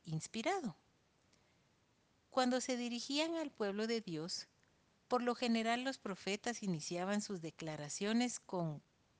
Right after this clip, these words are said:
"Así dice Jehová" o "Vino a mí palabra de Jehová". Lo mismo sucede con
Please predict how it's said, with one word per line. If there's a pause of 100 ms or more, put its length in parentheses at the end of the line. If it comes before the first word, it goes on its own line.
(140)
"Así
dice
Jehová" (720)
o (360)
"Vino
a
mí
palabra
de
Jehová". (2250)
Lo
mismo
sucede
con